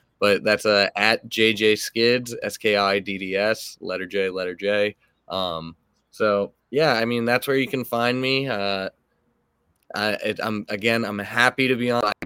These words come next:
I love you guys. You know, I love all the content you put out. So,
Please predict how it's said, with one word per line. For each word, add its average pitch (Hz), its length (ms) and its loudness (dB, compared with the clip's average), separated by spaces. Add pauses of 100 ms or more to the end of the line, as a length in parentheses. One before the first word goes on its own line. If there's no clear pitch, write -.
(140)
I 101 100 -4
love 107 320 -2 (200)
you 120 80 2
guys. 117 340 2 (120)
You 104 80 -8
know, 107 60 -4
I 98 80 0 (140)
love 107 140 -4
all 110 120 2
the 104 100 -2
content 107 520 -6
you 107 120 -10
put 113 200 -4
out. 110 320 -2
So, 90 420 -8